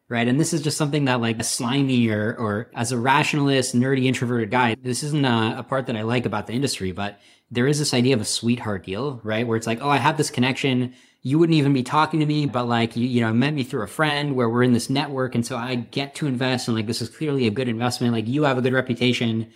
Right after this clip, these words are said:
I'm just gonna give you a check 'cause I trust you and you're not even talking to that many people." So that's, like, a free box that I get to check if I think I'm getting a sweetheart deal.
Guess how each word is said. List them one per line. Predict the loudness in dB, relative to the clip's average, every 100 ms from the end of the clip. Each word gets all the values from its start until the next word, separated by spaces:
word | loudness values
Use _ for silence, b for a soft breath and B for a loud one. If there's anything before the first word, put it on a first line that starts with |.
| b b
I'm | -2 0
just | 0
gonna | 2
give | 2 2
you | 2
a | 2
check | 2 2
'cause | 0 -2
I | -2
trust | -2 -2 0
you | -2 0 -2
and | -2 -4
you're | -6
not | -6
even | -4
talking | -2 -2
to | -2
that | -2
many | -4
people." | -4 -4 -4 -6 B B
So | -2 4
that's, | 4 4 0
like, | -2
a |
free | -2 -2 0
box | 0 -2 -4
that | -4
I |
get | -4
to | -4
check | -4 -6 -4
if | -6
I |
think | -6 -6
I'm |
getting | -6 -6
a | -6
sweetheart | -6 -6 -8
deal. | -8 -8 -10